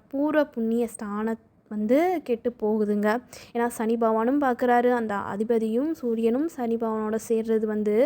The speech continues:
முழுக்க மு-, முழுக்க முழுக்க சனி தொடர்போட இருக்குதுங்க.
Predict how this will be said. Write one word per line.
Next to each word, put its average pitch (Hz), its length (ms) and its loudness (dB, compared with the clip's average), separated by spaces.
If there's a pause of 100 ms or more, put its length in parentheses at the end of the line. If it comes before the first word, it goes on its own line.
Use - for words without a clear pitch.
(640)
முழுக்க 339 260 0
மு-, 339 140 2
முழுக்க 330 260 2
முழுக்க 330 400 0
சனி 302 280 -4
தொடர்போட 226 840 2
இருக்குதுங்க. 208 500 -4